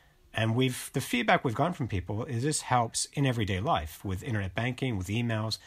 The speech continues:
not just buying Bitcoin. It's actually made their lives more secure, more convenient. The other thing is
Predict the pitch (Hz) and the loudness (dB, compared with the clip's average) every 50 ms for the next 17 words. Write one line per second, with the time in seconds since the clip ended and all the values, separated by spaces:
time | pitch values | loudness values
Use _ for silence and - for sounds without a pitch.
0 | - - - - 113 117 131 131 113 - 120 104 - - 98 92 90 101 139 135 | -20 -20 -14 -6 -2 0 0 0 0 0 -4 -4 -2 -2 -2 -2 0 0 -2 -2
1 | - - 87 85 92 95 - 127 120 110 - - 117 98 101 101 104 101 101 95 | -2 -4 -4 -4 -4 -6 -4 -2 -2 -2 0 0 0 0 2 2 0 0 -2 -2
2 | 98 98 98 95 98 95 95 95 95 87 - - 95 95 90 90 - 92 87 - | -2 -2 -2 0 0 0 0 0 0 -2 -4 -6 -4 -4 -2 -2 -4 -6 -8 -6
3 | - 92 87 87 87 82 82 - 85 98 107 95 78 80 143 - - - - - | -6 -4 -4 -4 -6 -6 -8 -8 -6 -4 -4 -4 -4 -6 -6 -8 -10 -14 -18 -20
4 | - - - - - - - - _ _ - 135 165 196 180 - 175 151 139 131 | -20 -20 -20 -20 -20 -20 -20 -20 _ _ 4 6 6 6 6 4 2 4 4 4
5 | 127 127 127 117 - - - - | 4 2 2 0 -2 -2 -2 -4